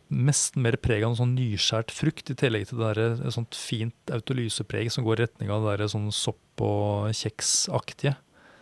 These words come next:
Og de har jo gode, både enkeltårgangschampagne, nei, ikke nå,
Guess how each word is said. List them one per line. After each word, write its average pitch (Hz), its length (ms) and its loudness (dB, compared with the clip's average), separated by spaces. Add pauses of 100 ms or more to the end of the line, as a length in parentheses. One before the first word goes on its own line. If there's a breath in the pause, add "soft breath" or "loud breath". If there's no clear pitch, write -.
(1160 loud breath)
Og 107 600 2
de 110 100 0
har 127 120 8
jo 147 100 10
gode, 139 500 6
både 160 640 6
enkeltårgangschampagne, 113 1900 0
nei, 120 180 6
ikke - 140 0
nå, 143 100 10